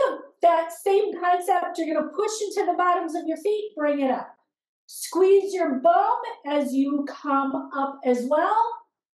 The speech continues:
Knees stay soft at the top. Take it down and bring it up. Three more here. Down and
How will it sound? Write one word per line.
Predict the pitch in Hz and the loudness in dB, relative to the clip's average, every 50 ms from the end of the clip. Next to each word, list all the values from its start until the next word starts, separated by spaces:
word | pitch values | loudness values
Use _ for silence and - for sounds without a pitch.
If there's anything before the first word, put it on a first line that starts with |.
| _ _ _ _ _ _ _ _ _ _ _ _ _ _ _ _ - | _ _ _ _ _ _ _ _ _ _ _ _ _ _ _ _ -6
Knees | 247 247 254 262 269 - - - | -2 0 2 2 2 0 -2 -4
stay | - 330 320 - 320 339 - | -4 -2 -2 -2 -4 -6 -4
soft | 381 370 349 359 - - 370 | -2 -2 0 -2 -4 -6 -8
at | 381 - | -10 -10
the | 359 - - | -10 -12 -6
top. | 381 381 370 349 330 330 - - _ _ _ _ _ _ _ _ _ _ _ _ _ _ _ _ _ _ _ _ _ _ _ _ | -4 -2 -2 -2 -4 -4 -8 -16 _ _ _ _ _ _ _ _ _ _ _ _ _ _ _ _ _ _ _ _ _ _ _ _
Take | - 262 254 247 254 | 2 2 2 2 2
it | 254 247 247 - | 0 -2 0 0
down | 370 392 415 415 415 415 415 415 427 427 415 415 392 339 330 _ _ _ _ _ _ _ _ _ _ _ _ - | -2 -2 0 -2 -2 0 2 4 4 4 2 0 -4 -8 -14 _ _ _ _ _ _ _ _ _ _ _ _ -4
and | 277 269 269 269 269 254 247 226 | 0 2 2 2 2 2 0 -2
bring | 240 240 226 226 220 | -2 -2 -2 -2 -4
it | 214 202 | -6 -6
up. | 196 190 - - _ _ _ _ _ _ _ - | -8 -8 -10 -14 _ _ _ _ _ _ _ -8
Three | - 320 349 370 381 381 | -4 0 2 2 2 2
more | 349 339 320 320 311 311 | 4 4 4 4 4 2
here. | 302 277 247 - - - - - _ _ _ _ _ _ _ _ _ _ _ _ _ _ - | 0 -2 -2 -4 -4 -6 -12 -16 _ _ _ _ _ _ _ _ _ _ _ _ _ _ -4
Down | - 392 403 415 415 415 415 415 403 403 392 392 403 403 392 392 381 339 - - _ _ _ _ _ _ _ _ _ _ _ _ _ _ - 277 | -2 -2 -2 0 -2 -2 -2 -2 2 2 2 2 2 2 -2 -2 -4 -8 -10 -14 _ _ _ _ _ _ _ _ _ _ _ _ _ _ -2 0
and | 254 254 247 247 247 247 247 | 2 2 4 2 2 0 -2